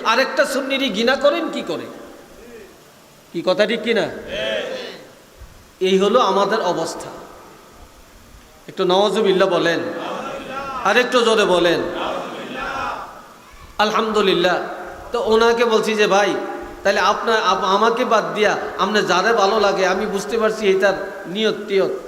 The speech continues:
তখন আপনি এই তারিখে আরেকজন দাওয়াত দিয়ে দেন।" তো এত-, আমি আর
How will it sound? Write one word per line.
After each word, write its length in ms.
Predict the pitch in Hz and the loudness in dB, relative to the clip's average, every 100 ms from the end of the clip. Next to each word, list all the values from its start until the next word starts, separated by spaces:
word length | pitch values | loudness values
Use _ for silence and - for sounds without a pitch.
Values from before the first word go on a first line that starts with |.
| - - | -14 -10
তখন 120 | 175 | -4
আপনি 280 | 180 190 202 | -2 -2 2
এই 140 | 196 | 2
তারিখে 380 | 196 196 196 208 | 4 2 2 0
আরেকজন 340 | 185 185 190 214 | 0 0 -2 0
দাওয়াত 240 | 202 202 - | 2 2 2
দিয়ে 180 | 170 160 | 0 0
দেন।" 160 | 143 123 - - - - - - | 0 -6 -10 -14 -16 -20 -20 -2
তো 80 | 233 | 2
এত-, 300 | 220 190 - | 2 0 -2
আমি 260 | 185 196 | -2 0
আর 60 | 214 | 0